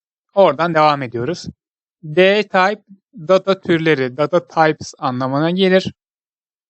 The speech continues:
Değişkenlerin türlerini görmekteyiz. Yani buradakiler integer ve float yani hep sayısal değerlermiş. Kategorik bir değişkene sahip değiliz. naim'de yaptığımız veri işleme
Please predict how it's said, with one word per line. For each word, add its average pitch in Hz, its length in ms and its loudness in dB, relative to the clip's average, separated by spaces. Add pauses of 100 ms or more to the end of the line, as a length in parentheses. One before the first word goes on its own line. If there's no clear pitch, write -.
(500)
Değişkenlerin 185 840 2
türlerini 156 760 0 (100)
görmekteyiz. 165 880 -2
Yani 131 400 -2 (340)
buradakiler 160 640 0
integer 156 560 -6
ve 170 100 2
float 151 460 -2
yani 143 260 0
hep 175 120 -4 (280)
sayısal 156 580 -2
değerlermiş. 120 720 -4 (340)
Kategorik 151 720 -6 (360)
bir 131 260 -10
değişkene 135 600 -6 (300)
sahip 156 540 -2
değiliz. 139 480 -4 (3000)
naim'de 208 400 2
yaptığımız 202 720 0
veri 185 220 2
işleme 180 480 -2